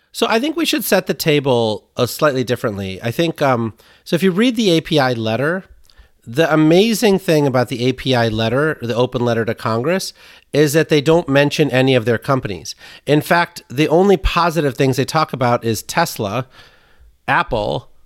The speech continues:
Bloom Energy, and B Y D. So, like, I think first we have to acknowledge how amazingly awesome it is that they can't highlight anything that their own companies are doing to actually help with this covid process.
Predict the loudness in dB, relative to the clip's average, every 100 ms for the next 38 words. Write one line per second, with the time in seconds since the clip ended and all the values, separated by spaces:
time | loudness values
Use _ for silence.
0 | _ -6 0 2 4 4 2 2 -2 -2
1 | -4 _ 0 0 2 0 2 0 0 -2
2 | -2 _ _ _ _ _ -2 2 2 4
3 | 2 2 -2 -16 -16 0 2 2 2 0
4 | 0 0 0 0 -2 0 0 2 4 2
5 | 0 -4 -16 -20 -2 0 2 4 4 4
6 | 2 4 4 4 2 2 2 2 2 0
7 | 0 -4 -14 -4 0 0 2 0 0 -2
8 | 0 4 4 2 0 2 2 4 2 4
9 | 2 2 4 2 0 -2 0 0 2 0
10 | 0 2 2 0 -2 -10 -20 -2 0 2
11 | 0 0 2 2 0 -2 -2 -2 -2 -2
12 | 0 2 0 0 -2 0 -2 -2